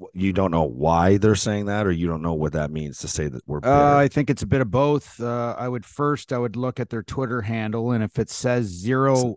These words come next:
Speaker 2: uh, Twitter, um,
Speaker 1: It, it, it, listen,
Speaker 2: people
Speaker 1: the,
Speaker 2: that
Speaker 1: the
Speaker 2: follow, then it's just a burn account, and, uh, they're just being complete
Speaker 1: This,
Speaker 2: shitheads.
Speaker 1: let me just
Speaker 2: It
Speaker 1: make
Speaker 2: is what
Speaker 1: this
Speaker 2: it
Speaker 1: clear.
Speaker 2: is.
Speaker 1: This is not bitterness at all.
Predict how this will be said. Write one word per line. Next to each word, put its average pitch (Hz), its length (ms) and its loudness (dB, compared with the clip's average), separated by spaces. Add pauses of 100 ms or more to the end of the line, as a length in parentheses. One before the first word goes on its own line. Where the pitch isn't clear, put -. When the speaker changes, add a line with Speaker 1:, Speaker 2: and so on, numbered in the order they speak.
Speaker 2:
uh, 110 260 -6
Twitter, 131 680 -6
um, 98 680 -8
Speaker 1:
It, 98 160 8
it, 98 220 4
it, 98 180 0
listen, 95 240 4
Speaker 2:
people 135 140 4
Speaker 1:
the, 131 60 8
Speaker 2:
that 117 120 2
Speaker 1:
the - 60 -2
Speaker 2:
follow, 151 360 8
then 147 240 2
it's 143 180 -2
just - 280 0
a 143 60 2
burn 131 320 0
account, 135 520 -2
and, 113 160 -4
uh, 110 400 -2
they're 110 260 0
just 107 300 -4 (180)
being 107 280 -6
complete 101 460 -4 (840)
Speaker 1:
This, - 140 -4
Speaker 2:
shitheads. 95 560 4 (180)
Speaker 1:
let 95 160 0
me 110 60 4
just 107 160 4
Speaker 2:
It 120 40 6
Speaker 1:
make 110 100 6
Speaker 2:
is 87 120 0
what 90 60 2
Speaker 1:
this 82 80 -4
Speaker 2:
it 76 60 -12
Speaker 1:
clear. 85 200 -2
Speaker 2:
is. 82 60 -2
Speaker 1:
This 107 180 2
is 107 140 -2
not 95 260 -2
bitterness 98 680 0 (1700)
at 87 180 -2
all. 87 380 0